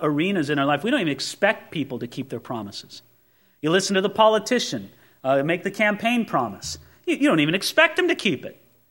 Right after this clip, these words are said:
It's like everybody, you know, you wink at him and he winks at you. "I'm just saying this so you'll vote for me." And you wink back, "I don't expect you to fulfill any of this 'cause I know you're just saying it so I'll vote for you."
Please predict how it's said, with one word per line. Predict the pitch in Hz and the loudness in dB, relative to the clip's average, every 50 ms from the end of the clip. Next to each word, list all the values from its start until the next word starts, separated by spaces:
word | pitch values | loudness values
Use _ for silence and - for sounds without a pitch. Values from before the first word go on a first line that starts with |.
| _ _ _ | _ _ _
It's | - - - - 208 214 - | -14 -14 -4 0 0 2 4
like | 247 233 220 202 233 | 6 6 6 6 4
everybody, | 233 226 262 320 311 294 294 285 269 254 247 240 208 202 190 208 | 4 4 6 6 6 6 6 6 6 4 4 2 0 -2 -6 -6
you | 220 226 214 | -2 2 2
know, | 233 220 | 4 4
you | 196 190 220 285 320 | 4 4 4 4 6
wink | 311 285 302 302 285 294 | 6 6 4 4 4 4
at | 302 285 | 2 2
him | 233 220 226 233 226 | 4 4 2 2 2
and | 226 202 | 2 2
he | 220 262 269 | 2 2 4
winks | 247 247 240 240 240 - | 4 4 4 4 4 2
at | 247 233 - | 2 2 4
you. | 190 180 165 165 170 170 - - - - - | 4 4 6 6 4 2 0 -6 -12 -12 -4
"I'm | - 135 160 185 196 | 2 4 4 4 4
just | 190 208 202 - - | 4 2 0 2 2
saying | - 165 165 170 170 | 2 4 4 4 2
this | 170 170 170 - | 2 0 0 -2
so | - | 0
you'll | 151 151 175 175 | 2 4 4 4
vote | 147 156 151 147 147 147 | 4 4 4 4 2 0
for | - 143 | -2 -2
me." | 139 135 131 131 131 131 127 - - - - - | 0 2 0 0 0 -2 -4 -8 -16 -20 -14 -6
And | - 135 147 | -4 -2 0
you | 151 170 | 0 0
wink | 180 180 185 190 170 - | 2 2 2 2 2 4
back, | 156 156 151 147 - - - - | 4 4 4 4 0 -6 -10 -2
"I | 139 143 151 170 | 2 4 4 4
don't | 170 175 175 | 4 4 2
expect | 175 - - - 160 156 156 - | 0 -2 0 0 0 0 2 0
you | 170 151 | -2 -2
to | 151 | -2
fulfill | 151 180 143 - 151 139 135 | -2 -4 -4 0 2 2 2
any | 127 127 127 | 2 2 0
of | 127 | 2
this | 127 127 123 - | 0 0 0 -2
'cause | - 139 | -2 2
I | 139 143 147 | 2 2 2
know | 147 143 139 143 139 | 2 2 2 2 2
you're | 139 139 139 | 0 0 -2
just | 139 143 139 - | -2 -2 -4 -2
saying | - 135 123 123 123 | -4 -2 -2 -2 -4
it | 117 117 | -6 -6
so | - 120 | -4 -4
I'll | 117 113 | -4 -4
vote | 113 107 101 - | -6 -10 -10 -12
for | - - | -16 -20
you." | - | -20